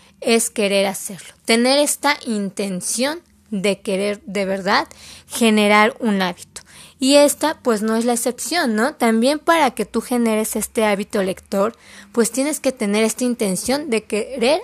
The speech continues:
hacerlo. Y de esa manera, bueno, vas a poder seguir, pues, los pasos que se necesitan para lograrlo. Hoy, bueno, pues, te vamos a compartir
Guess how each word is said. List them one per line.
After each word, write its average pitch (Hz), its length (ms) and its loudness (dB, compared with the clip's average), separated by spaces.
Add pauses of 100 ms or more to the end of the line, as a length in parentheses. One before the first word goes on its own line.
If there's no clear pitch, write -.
(160)
hacerlo. 254 640 -2 (760)
Y 294 220 -2 (240)
de 226 140 2
esa 226 200 2
manera, 208 460 0
bueno, 202 280 -2
vas 202 220 -2
a - 100 -10
poder 190 260 0
seguir, 196 480 -4 (300)
pues, 220 180 0
los 208 220 0
pasos 269 720 -4
que 202 140 -4
se 202 160 -4
necesitan 196 640 -6
para 190 180 -2
lograrlo. 180 500 -4 (880)
Hoy, 240 380 6
bueno, 202 380 2
pues, 196 180 -2
te 220 80 0
vamos 202 240 2
a 220 60 0
compartir 220 800 -2